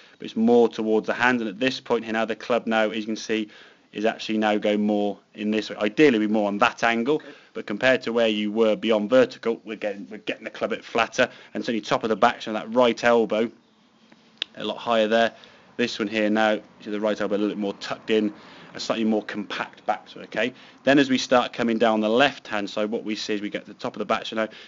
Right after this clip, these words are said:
Speaker 1: your head now starts moving towards the peak of your cap, towards that yellow flag, moving towards there, and then you fall forward into it a little bit.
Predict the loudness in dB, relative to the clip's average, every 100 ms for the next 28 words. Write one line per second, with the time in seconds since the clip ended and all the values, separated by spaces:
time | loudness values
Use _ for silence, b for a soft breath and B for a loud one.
0 | B -10 0 0 0 -2 -2 -2 -2 -2
1 | -4 -4 -4 0 0 0 -12 -10 -10 -4
2 | -4 -2 -6 -6 -8 -2 0 0 0 0
3 | 0 -2 B B B B 0 2 0 -2
4 | 0 6 8 6 6 0 2 0 -2 -4
5 | -2 -2 -2 0 2 4 2 -2 -4 -4
6 | -2 -2